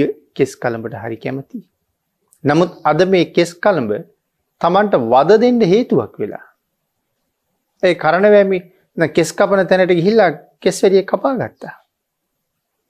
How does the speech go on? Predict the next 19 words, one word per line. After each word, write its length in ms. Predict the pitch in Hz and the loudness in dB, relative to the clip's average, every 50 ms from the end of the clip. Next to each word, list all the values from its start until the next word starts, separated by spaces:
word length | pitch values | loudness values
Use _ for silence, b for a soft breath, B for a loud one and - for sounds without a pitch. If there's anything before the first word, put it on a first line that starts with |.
| _ _ _ _ _ _ _ _ _ | _ _ _ _ _ _ _ _ _
කපාගෙන 580 | _ - - 117 - - 139 147 151 151 139 131 | _ -8 -6 -4 -2 0 0 0 -2 -4 -6 -6
ගෙදර 300 | 110 123 117 113 123 117 | -4 -4 -4 -4 -4 -6
එනකොට 400 | 117 117 113 107 - 117 - - 101 - - _ _ _ _ _ _ _ _ _ _ _ _ _ _ _ - | -6 -8 -8 -10 -10 -10 -8 -6 -8 -8 -10 _ _ _ _ _ _ _ _ _ _ _ _ _ _ _ -4
අර 80 | 131 127 | -2 -2
ස්වාමි 400 | 120 - - 120 117 117 113 110 | -4 -2 -2 -2 -2 -2 -4 -6
දී-, 240 | 107 113 113 117 120 | -6 -4 -4 -4 -4
දුව 200 | 196 120 113 113 | -6 -6 -6 -6
අහනවා, 460 | 113 107 104 117 117 113 110 113 151 165 _ _ _ _ _ _ _ _ _ _ _ _ _ _ _ _ _ _ _ _ _ _ _ _ _ _ _ _ _ _ _ _ _ _ _ _ _ - | -6 -8 -10 -12 -12 -12 -12 -14 -16 -18 _ _ _ _ _ _ _ _ _ _ _ _ _ _ _ _ _ _ _ _ _ _ _ _ _ _ _ _ _ _ _ _ _ _ _ _ _ 0
"උඹ 120 | 143 135 | 2 2
හිතුවද 380 | 143 143 139 - 156 143 131 120 113 | 2 2 2 2 2 2 2 0 -2
කෙස් 220 | - - 127 - - | -4 -4 -6 -6 -6
කැපුවා 340 | - - 131 120 123 120 113 | -6 -6 -4 -2 -2 -2 -2
කියලා 240 | - 123 113 113 110 | -2 -4 -6 -4 -4
උඹ 120 | 104 107 104 101 160 - _ _ _ _ _ _ _ _ _ _ _ _ _ _ - | -2 -2 -2 -4 -6 -10 _ _ _ _ _ _ _ _ _ _ _ _ _ _ -2
නිර්දෝෂයි 720 | 120 131 143 156 180 185 202 208 202 - - 147 117 110 110 | 0 2 2 4 2 2 4 2 2 2 0 -2 -4 -4 -4
කියලා?" 380 | - - - - 147 - - _ _ _ _ _ _ _ _ _ _ _ _ _ _ _ _ _ _ _ _ _ _ _ _ _ _ _ _ _ _ _ _ _ _ _ _ _ _ | -8 -10 -10 -10 -12 -16 -20 _ _ _ _ _ _ _ _ _ _ _ _ _ _ _ _ _ _ _ _ _ _ _ _ _ _ _ _ _ _ _ _ _ _ _ _ _ _
ඇය 160 | - 127 123 | 0 2 2
ලණුවක් 380 | 117 117 120 127 143 143 135 120 | 2 2 2 0 0 -2 -2 -4
ගෙනල්ලා 500 | 107 113 113 117 120 117 110 104 98 - | -4 -6 -6 -6 -6 -6 -6 -6 -6 -8